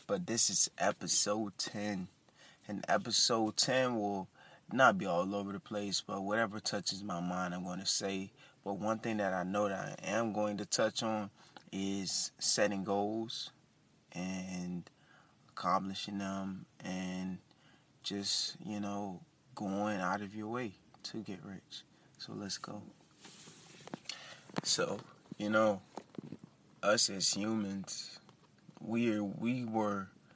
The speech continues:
taught and naturally have a mindset to where we only set goals that seem reachable,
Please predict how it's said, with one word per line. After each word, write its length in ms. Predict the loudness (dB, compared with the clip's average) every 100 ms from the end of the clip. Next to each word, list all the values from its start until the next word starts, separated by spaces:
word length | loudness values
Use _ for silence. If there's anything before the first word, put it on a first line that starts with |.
| -20 _ -10 -4
taught 440 | 8 10 10 6 -2
and 400 | -4 -4 -6 -8 -14 -14 -2
naturally 560 | 2 4 2 0 -2
have 260 | 0 0 0
a 200 | -2 -4 -10 -20 -20 -10 2
mindset 640 | 8 8 8 4 2 0 -2
to 100 | 0
where 180 | 2
we 220 | 2 0 0
only 400 | 2 2 0 0
set 380 | 0 0 -4
goals 560 | -2 2 2 0 -4 -4
that 300 | -2 -2 -2 -6 -18 -20 -20 -20 -6
seem 880 | 4 6 6 6 4 4 2 -2 -6 -12 _ -20 -20 _
reachable, 840 | -10 -2 2 4 2 -2 -4 -10